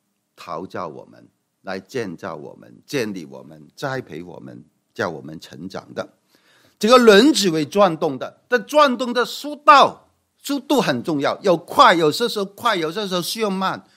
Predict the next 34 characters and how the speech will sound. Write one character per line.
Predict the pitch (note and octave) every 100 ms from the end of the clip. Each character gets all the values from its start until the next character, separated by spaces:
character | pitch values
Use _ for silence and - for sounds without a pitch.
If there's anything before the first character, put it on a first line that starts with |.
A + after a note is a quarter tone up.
| _ _ _
完 | F3 G3+
全 | A#3+ G#3 A3+ - _ _
掌 | - C#3 D3
控 | G3 F#3+ A#2 _ _
在 | F#3 E3
这 | C#3
个 | C#3
窑 | C3 A2 C3
匠 | D3 B2
的 | B2
手 | - D2+
中， | - G#2 G2 _ _
他 | A#3
知 | A#3 A#3+
道 | A3+
怎 | F#3 A#2
么 | B2
做 | - D3 - - _
才 | - A2+
是 | A#2 G#2+
最 | - A#2
好 | F#2+ C#2
的 | E2 - _
情 | G2 F#2
形， | G2 D2 _ _ _ _ _
以 | B2+ C3
至 | B2 D3
于 | D3+ D3+
这 | A#2+
个 | A2+
一 | C#3
把 | - G#2
泥 | A#2+ A#2 C#3
土 | C3+ F#2+